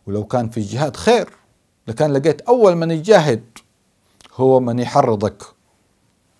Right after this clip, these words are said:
والدليل أنه قاعد يجاهد بجمع ثرواته وقصوره وسياراته على حسابك أنت يا مسكين. كيف حيكون شعورك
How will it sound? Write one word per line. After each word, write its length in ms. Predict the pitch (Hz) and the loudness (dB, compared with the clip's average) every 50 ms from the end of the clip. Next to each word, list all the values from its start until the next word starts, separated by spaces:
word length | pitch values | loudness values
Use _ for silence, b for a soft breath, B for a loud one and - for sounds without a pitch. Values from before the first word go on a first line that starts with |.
| _ _ _ _ _ _ _ | _ _ _ _ _ _ _
والدليل 480 | 98 95 90 107 104 110 131 151 165 165 | -10 -6 -4 -2 -2 0 -2 -2 -4 -4
أنه 180 | 160 156 160 | -6 -6 -2
قاعد 240 | 151 170 156 156 151 | 2 2 2 2 2
يجاهد 640 | 156 156 151 156 190 180 147 127 117 123 131 - - _ _ _ _ _ _ - | -2 -6 -2 0 2 2 2 2 0 -2 -4 -10 -20 _ _ _ _ _ _ -16
بجمع 300 | 107 107 156 139 113 - | -6 -6 -4 -4 -4 -10
ثرواته 540 | - - 139 123 135 139 131 113 - - | -6 -4 -2 0 2 2 2 0 -2 -4
وقصوره 440 | 110 113 107 - - - 151 147 147 | -6 -6 -6 -8 -4 -2 0 0 0
وسياراته 720 | 143 117 - - 120 131 143 156 160 151 147 - 170 185 180 - b b b b b b b b b | 0 -2 -2 -2 2 2 4 4 4 2 2 -2 -6 -8 -8 -10 b b b b b b b b b
على 140 | 151 170 | -6 -6
حسابك 440 | - - - - 160 151 127 117 - | -6 -6 -10 -12 -12 -10 -10 -12 -14
أنت 140 | 139 117 - | -14 -12 -10
يا 180 | 113 104 101 98 | -10 -10 -8 -10
مسكين. 460 | 98 98 - - _ 104 104 104 - _ _ _ _ _ _ _ _ _ _ _ _ _ _ _ _ _ _ _ _ _ _ _ _ _ _ _ _ _ b b b b b b b b | -10 -12 -14 -16 _ -16 -16 -16 -16 _ _ _ _ _ _ _ _ _ _ _ _ _ _ _ _ _ _ _ _ _ _ _ _ _ _ _ _ _ b b b b b b b b
كيف 140 | - 208 208 | -6 -6 -2
حيكون 500 | - 180 147 147 - 165 147 117 113 - _ | -2 -2 -2 -2 -4 -8 -8 -8 -10 -14 _
شعورك 800 | _ - - - - 107 101 117 127 117 101 92 90 - _ - | _ -20 -12 -8 -8 -6 -4 -2 -2 -2 -2 -4 -6 -12 _ -20